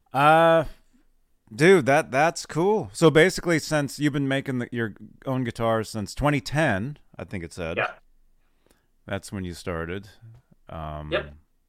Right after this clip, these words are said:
Speaker 1: and h-, how many, how many do you think you've made over the years?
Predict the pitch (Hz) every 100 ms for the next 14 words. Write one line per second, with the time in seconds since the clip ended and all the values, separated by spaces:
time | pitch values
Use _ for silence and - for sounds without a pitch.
0 | _ _ _ _ _ _ _ _ _ _
1 | _ _ _ - 95 95 95 95 101 -
2 | _ 92 131 - 143 185 196 202 196 190
3 | 170 139 - _ _ _ - - 151 208
4 | 226 175 - 175 135 113 110 123 98 80
5 | 69 73 71 67 62 -